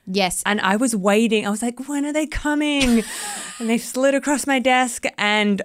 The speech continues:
Speaker 2: opened them up, and pretty much the whole office came and had a little,
Speaker 1: Yes,
Speaker 2: little
Speaker 1: you
Speaker 2: sticky beak.
Speaker 1: I saw you had them, and I was like, "I'm walking over to Erin's and I'm snooping." <laughs>
Speaker 2: So they were not what I expected. I'm
Speaker 1: No,
Speaker 2: gonna be
Speaker 1: I
Speaker 2: honest.
Speaker 1: agree.
Speaker 2: It's not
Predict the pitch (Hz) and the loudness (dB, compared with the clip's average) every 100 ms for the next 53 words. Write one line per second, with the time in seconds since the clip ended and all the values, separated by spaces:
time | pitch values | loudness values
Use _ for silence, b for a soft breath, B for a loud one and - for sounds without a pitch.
0 | - 220 240 254 220 208 196 190 185 214 | -2 0 2 4 4 2 2 0 0 0
1 | 208 - 190 202 196 165 175 190 180 - | 0 0 -2 2 2 2 0 0 -4 -2
2 | 180 180 175 185 185 180 165 170 220 190 | 0 0 0 0 0 0 0 0 2 2
3 | - 220 254 - 220 202 196 285 392 - | 2 2 2 2 0 2 2 2 0 0
4 | 226 - - 226 240 240 226 208 202 185 | 0 2 4 6 6 4 4 2 2 2
5 | 196 185 185 185 190 190 196 180 - 185 | 0 2 2 4 4 4 2 0 -2 0
6 | 185 190 180 180 214 185 185 196 185 180 | 2 2 0 2 4 4 2 2 2 2
7 | 170 - 196 170 - 294 233 226 - 240 | 0 0 0 0 -2 0 4 6 6 6
8 | 311 - 453 - - - 320 277 311 466 | 2 2 -2 -4 -12 0 2 2 0 -6
9 | 381 B B - 370 311 330 403 453 440 | -14 B B 0 2 4 2 2 0 0
10 | 262 - 240 269 269 269 285 269 - - | -6 0 2 2 0 0 2 0 -2 0
11 | 202 - 190 170 196 190 185 180 - - | 0 0 -2 2 4 6 6 6 6 6
12 | 175 160 175 170 165 _ - 247 - 226 | 4 4 2 2 -2 _ -8 -6 0 0
13 | 247 | 0